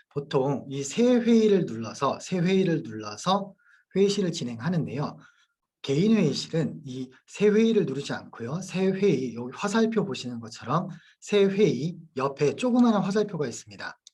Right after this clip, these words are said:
조그마한 화살표가 있죠. 여기, 여기 보시면, 네, 새 회의 오른쪽에 조그마한 화살표가 있습니다. 저 화살표를, 저 화살표를 한번 클릭을 해주시게 되면은 비디오로 시작과 내 개인 회의 아이디 사용이 있습니다.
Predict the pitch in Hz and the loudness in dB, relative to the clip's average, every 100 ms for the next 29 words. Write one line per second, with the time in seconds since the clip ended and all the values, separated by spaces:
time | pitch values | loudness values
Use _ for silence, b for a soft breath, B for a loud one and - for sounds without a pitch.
0 | _ _ _ - 170 165 143 - 131 - | _ _ _ -6 0 2 0 -2 -6 -8
1 | 101 98 147 170 120 143 151 - 127 117 | -14 -12 -8 -8 -4 -4 -4 -10 -12 -10
2 | 113 - 127 202 - - b b b 117 | -8 -8 -2 -2 -4 -12 b b b -8
3 | - 190 185 180 196 190 - _ _ _ | -2 2 4 4 2 -4 -12 _ _ _
4 | - 135 202 226 147 104 139 165 - 131 | -4 0 2 2 -2 -2 -6 -6 -4 -2
5 | 135 135 165 165 - 190 214 214 147 117 | -2 -2 -4 -4 -6 0 0 0 -4 -6
6 | - 98 92 - _ b b b b b | -8 -16 -14 -16 _ b b b b b
7 | - 160 156 202 247 247 156 113 117 139 | 0 0 0 0 2 2 0 -2 2 2
8 | - 117 113 156 151 147 143 143 160 151 | 0 -8 -8 -6 -4 0 0 2 2 2
9 | 135 123 - - _ - 226 233 214 156 | 2 0 -6 -20 _ -2 4 4 4 2
10 | 196 196 - 151 - 95 131 160 - B | -2 -6 -6 -6 -6 -8 -4 -4 -4 B
11 | B B B B B B - 147 156 220 | B B B B B B -8 -6 2 6
12 | 208 196 - 151 120 - 151 120 151 156 | 6 6 0 -8 -10 -6 -6 2 2 2
13 | 160 131 139 180 196 190 170 156 160 160 | -4 -6 -2 0 0 -2 -2 -2 -2 -4
14 | - 110 113 117 156 160 160 165 160 165 | -12 -12 -12 -4 0 0 0 2 2 2
15 | 123 - 113 - | 0 -4 -14 -18